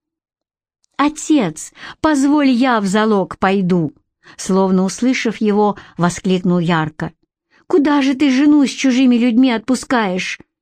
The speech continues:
Я пойду. Возьми меня лучше с собой, Вершиславич».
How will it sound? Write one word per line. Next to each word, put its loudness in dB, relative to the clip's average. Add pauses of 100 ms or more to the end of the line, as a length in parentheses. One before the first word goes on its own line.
(220)
Я 2
пойду. 0 (580)
Возьми 4
меня 4
лучше -2
с -10
собой, 0 (220)
Вершиславич». 0